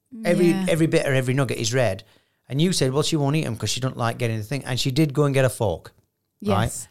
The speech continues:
Speaker 2: Yeah.
Speaker 1: Which is fine by me 'cause her fingers are disgusting.
Speaker 2: <laughs>
Speaker 1: But, um,
Speaker 2: Did I tell you she's actually asked to become a vegetarian for
Speaker 1: Oh,
Speaker 2: a
Speaker 1: you're
Speaker 2: bit?
Speaker 1: joking.
Speaker 2: She, well, she wants to try
Speaker 1: Stoptober.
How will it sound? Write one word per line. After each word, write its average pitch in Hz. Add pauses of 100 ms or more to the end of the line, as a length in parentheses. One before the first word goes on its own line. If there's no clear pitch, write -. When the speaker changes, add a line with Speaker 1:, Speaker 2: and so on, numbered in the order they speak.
(140)
Speaker 2:
Yeah. 208 (220)
Speaker 1:
Which 127
is -
fine 156
by 147
me 131
'cause 120
her 143
fingers 127
are 117
disgusting. 214
Speaker 2:
<laughs> - (460)
Speaker 1:
But, 143
um, 139 (120)
Speaker 2:
Did 247
I 254
tell 285
you 226
she's 208
actually 214
asked 208
to 208
become 208
a 208
vegetarian 202
for 175
Speaker 1:
Oh, 220
Speaker 2:
a -
Speaker 1:
you're 202
Speaker 2:
bit? -
Speaker 1:
joking. 185
Speaker 2:
She, -
well, 240
she 247
wants 262
to -
try 220
Speaker 1:
Stoptober. 214